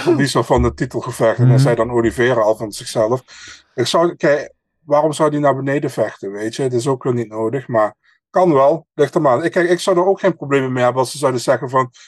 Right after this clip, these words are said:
Speaker 2: "We doen een rematch met Sarukian." Sarukian, weet
Speaker 1: Ja.
Speaker 2: je? Maar,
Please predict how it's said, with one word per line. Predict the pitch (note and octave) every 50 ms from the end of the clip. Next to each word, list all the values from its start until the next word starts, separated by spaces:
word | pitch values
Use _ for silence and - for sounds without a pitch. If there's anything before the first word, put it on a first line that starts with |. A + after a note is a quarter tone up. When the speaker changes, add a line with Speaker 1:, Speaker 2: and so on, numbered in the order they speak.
| _ -
Speaker 2:
"We | C3 A#2
doen | B2+ C#3 C3+
een | B2+ A#2+
rematch | C3 C#3 C3+ C#3 C3 B2+ -
met | C#3+ C3 B2
Sarukian." | - D3+ C3+ C3 C#3 D3+ D3+ - D#3+ C#3 B2 A2+ A2 - _ _ -
Sarukian, | - - D3 D3 C#3+ - - C#3 A#2+ A2+ G#2 F#2+ F2+
weet | G#2 G#2 A2+
Speaker 1:
Ja. | B2 B2+ B2+
Speaker 2:
je? | D3 D3+ G2+ _ _ _ _ _ _ _ _ _ G2+ F#2
Maar, | B2 A#2+ A#2+ A#2